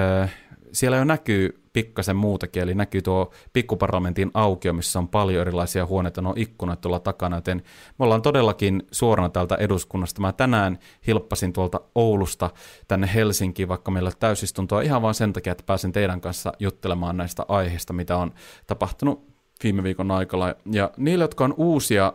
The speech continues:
niin tervetuloa lämpimästi mukaan näiden lähetysten pariin. Näissä on se tarkoitus, että kun moni ei välttämättä ehkä seuraa politiikkaa silleen joka päivä henkeen ja vereen, minkä mä aivan täysin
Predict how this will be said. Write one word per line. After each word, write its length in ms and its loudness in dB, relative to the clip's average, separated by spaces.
niin 320 2
tervetuloa 640 2
lämpimästi 520 0
mukaan 340 0
näiden 280 -2
lähetysten 480 -2
pariin. 320 -2
Näissä 280 2
on 40 2
se 140 2
tarkoitus, 600 2
että 320 0
kun 100 2
moni 160 4
ei 100 4
välttämättä 500 0
ehkä 160 -4
seuraa 440 2
politiikkaa 760 0
silleen 520 -2
joka 280 0
päivä 420 0
henkeen 340 0
ja 100 -4
vereen, 460 0
minkä 220 0
mä 160 -14
aivan 200 -2
täysin 340 -6